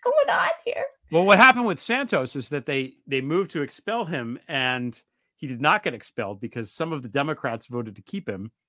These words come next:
Speaker 1: Yeah.
Speaker 2: such as Raskin, who said, you
Speaker 1: Yeah.
Speaker 2: know, "This is a bad precedent. Obviously, this guy's a clown, but he didn't get, he hasn't been convicted. He hasn't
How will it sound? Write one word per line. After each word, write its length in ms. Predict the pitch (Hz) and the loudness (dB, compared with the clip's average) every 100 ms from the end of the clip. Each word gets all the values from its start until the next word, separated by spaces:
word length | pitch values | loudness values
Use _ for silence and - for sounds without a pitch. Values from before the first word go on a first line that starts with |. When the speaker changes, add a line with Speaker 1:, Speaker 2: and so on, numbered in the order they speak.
| _ _ - | _ _ -2
Speaker 1:
Yeah. 300 | 175 156 160 | 0 0 -4
Speaker 2:
such 300 | - 160 - | 2 2 2
as 220 | 147 117 - - | -2 -2 -10 -6
Raskin, 600 | 143 160 226 - 127 110 | 0 4 4 2 -4 -4
who 140 | 117 123 | -6 -6
said, 300 | - 131 156 | -2 -2 -2
you 60 | |
Speaker 1:
Yeah. 40 | 135 | -2
Speaker 2:
know, 180 | 110 | -4
"This 200 | 107 135 | -6 -6
is 120 | 131 120 | -4 -4
a 40 | |
bad 360 | 98 123 156 151 | 0 2 2 0
precedent. 640 | 123 113 107 107 123 - _ _ - | -6 -6 -8 -8 -10 -14 _ _ 2
Obviously, 520 | 143 156 160 147 151 | 4 6 4 0 -2
this 180 | 123 127 | -2 -2
guy's 300 | - 117 113 | -2 -2 -2
a 40 | 113 | -6
clown, 520 | - 143 123 113 104 | -2 0 0 -2 -2
but 520 | 135 131 123 - - _ _ _ _ _ _ _ | 4 4 2 -4 -8 _ _ _ _ _ _ _
he 120 | 127 | -8
didn't 300 | 120 147 170 | -4 -4 -2
get, 240 | 160 160 - | -2 -2 -6
he 200 | 123 127 | -8 -4
hasn't 320 | 135 143 165 | -2 -2 -4
been 140 | 160 151 | -4 -2
convicted. 560 | 135 113 113 120 113 113 _ _ _ _ | -4 -4 -6 -8 -8 -14 _ _ _ _
He 160 | - 123 | -6 -4
hasn't 400 | 120 139 156 | 0 0 -2